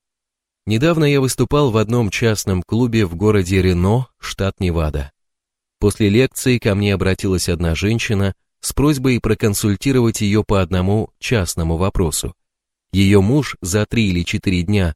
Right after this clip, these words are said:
за игорным столом выиграл огромную сумму, около ста пятидесяти тысяч долларов, и сказал, что положил их в домашний сейф, от которого у неё есть ключ. Вскоре её муж отошёл в мир иной. А когда женщина открыла сейф,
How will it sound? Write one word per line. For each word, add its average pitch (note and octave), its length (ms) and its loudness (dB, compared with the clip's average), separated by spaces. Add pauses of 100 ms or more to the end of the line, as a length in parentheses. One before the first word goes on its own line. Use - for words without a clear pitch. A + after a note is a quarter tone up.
за F#2 260 -2
игорным F#2 440 0
столом G#2 440 -2
выиграл A2 400 0
огромную B2+ 500 0
сумму, D#2+ 460 -2 (320)
около G#2 340 2
ста B2+ 300 -4
пятидесяти G#2 680 -2
тысяч F2 440 -4
долларов, A2+ 480 2 (420)
и G2+ 60 0
сказал, D#3 380 0
что - 180 -2
положил A#2+ 460 2
их F#2 80 0
в F2 80 -4
домашний G#2 520 0
сейф, C#3 400 0 (320)
от F#2+ 200 -2
которого A2+ 400 2
у G2+ 100 4
неё F#2+ 220 2
есть E2+ 340 -2
ключ. - 340 -4 (680)
Вскоре C#3+ 580 0
её G2+ 320 4
муж B2+ 260 0
отошёл G#2 460 0
в F2 80 -4
мир F2+ 220 2
иной. D#2 280 -2 (600)
А F2+ 80 -2
когда G#2+ 300 2
женщина G#2+ 440 0
открыла F#2+ 420 0
сейф, G#2 420 -2